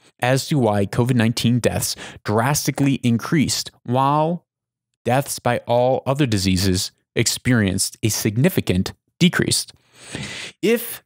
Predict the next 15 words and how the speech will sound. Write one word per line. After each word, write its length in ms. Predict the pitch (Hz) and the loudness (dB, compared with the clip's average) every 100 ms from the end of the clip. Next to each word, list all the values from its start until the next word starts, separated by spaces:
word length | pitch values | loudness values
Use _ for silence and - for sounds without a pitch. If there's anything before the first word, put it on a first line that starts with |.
| _ | _
the 80 | 156 | -2
covid 340 | - 165 156 | 0 0 2
nineteen 500 | 147 139 127 - 147 | 2 2 0 0 2
death 240 | 127 131 - | 2 0 0
toll 300 | - - - - - - _ _ | -2 -2 -6 -12 -18 -20 _ _
was 380 | 123 147 151 - | 0 2 0 -2
not 580 | 131 123 135 170 214 - | 0 2 2 2 0 -2
misleading 680 | 123 110 - 110 107 104 101 | 0 0 0 0 0 2 2
at 160 | 101 101 | 0 0
all, 420 | 127 110 87 87 - - - | 0 0 -2 -8 -14 -10 0
what 200 | 147 - | 0 2
we 120 | 165 | -2
should 200 | - 147 | 0 0
have 160 | 151 | 2
observed 720 | 139 117 117 170 120 101 104 | 0 -2 0 0 2 0 -2